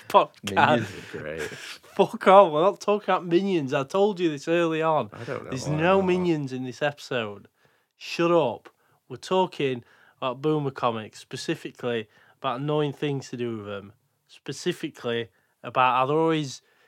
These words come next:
Speaker 1: spiteful as fuck for no reason. Like, why? Why? You could, I feel like you could make a light-hearted joke about, "Ah, kids these days," whatever. You could make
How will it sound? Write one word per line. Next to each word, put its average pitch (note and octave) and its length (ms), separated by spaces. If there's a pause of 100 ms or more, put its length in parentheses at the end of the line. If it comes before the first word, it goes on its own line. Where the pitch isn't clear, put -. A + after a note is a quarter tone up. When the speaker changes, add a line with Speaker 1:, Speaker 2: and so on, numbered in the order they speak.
(300)
Speaker 1:
spiteful D3 1160
as A#2 120
fuck B2 500
for - 140
no E3 400
reason. D3+ 800 (580)
Like, C3+ 200
why? D3 600 (300)
Why? D3 320 (440)
You F#3 160
could, - 160
I E3 80
feel G#3 200
like G#3+ 80
you F#3 80
could F#3+ 160
make F3 340
a C3+ 80
light-hearted C3 680
joke B2+ 340
about, G#2+ 280
"Ah, C3 380
kids C#3 460
these B2 340
days," A2+ 400
whatever. A2+ 260
You A2+ 120
could E3+ 160
make F3+ 340